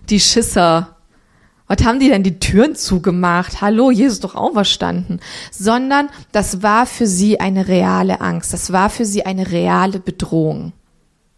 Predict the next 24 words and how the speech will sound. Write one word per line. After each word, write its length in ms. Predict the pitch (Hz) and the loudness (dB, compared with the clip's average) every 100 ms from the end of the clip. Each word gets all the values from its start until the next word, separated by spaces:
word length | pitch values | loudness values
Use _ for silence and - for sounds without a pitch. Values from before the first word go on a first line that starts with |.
| _ - - - - | _ -20 -12 -10 -4
Ich 160 | 277 | -2
habe 120 | 330 | -2
zum 160 | - 294 | -2 -2
Beispiel 300 | 247 277 - | 0 -2 -2
als 220 | 208 - | -4 -4
Kind 260 | - 262 - | -4 -4 -2
erlebt, 480 | 208 220 240 269 - - | -2 0 0 -2 -8 -10
was 200 | 208 269 | -2 -2
es 160 | 262 - | -2 -6
bedeutet, 840 | 202 175 208 233 247 - 214 214 - - | -6 0 2 4 2 0 -2 -4 -12 -2
heimlich 520 | 240 226 240 226 - | 2 4 4 2 -2
Christ 440 | - 220 214 - - | -4 -2 -2 -4 -2
sein 280 | 196 170 170 | -2 -2 -6
zu 180 | - | -6
müssen. 520 | 165 156 - - 190 - _ _ _ _ - | -6 -6 -8 -10 -14 -18 _ _ _ _ -4
Ich 80 | |
weiß 180 | 247 294 | -2 -2
nicht, 140 | 262 202 | -4 -6
ob 80 | |
einige 380 | - 233 247 226 | -2 0 0 -2
von 200 | - 214 | -6 -2
euch 220 | 196 208 | 0 0
das 260 | - 196 - | -4 -10 -10
kennen. 380 | - 185 160 | -6 -4 -6